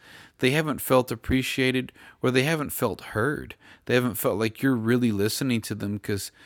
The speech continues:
you're too busy yakking about yourself or something else or sports or whatever, and they don't really feel like you've taken a moment to check in with them.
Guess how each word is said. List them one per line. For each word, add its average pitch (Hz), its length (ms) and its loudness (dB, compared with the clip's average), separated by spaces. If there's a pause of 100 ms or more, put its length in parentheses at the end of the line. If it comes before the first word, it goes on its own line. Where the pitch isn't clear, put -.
(300)
you're 135 160 6
too 151 160 4
busy 135 420 4
yakking 120 400 2
about 123 340 2
yourself 127 640 0
or 113 240 0 (360)
something 139 440 2
else 151 400 2
or 113 80 -6
sports 139 560 0
or 123 160 -2
whatever, 131 500 2
and 117 440 -6 (180)
they 131 180 6
don't 190 220 0
really 139 240 4
feel 139 200 -2
like 127 260 0
you've 131 200 -6
taken 135 360 0
a 120 60 0
moment 110 440 -2
to 113 220 -2 (540)
check 175 320 0
in 170 100 0
with 127 220 0
them. 117 400 0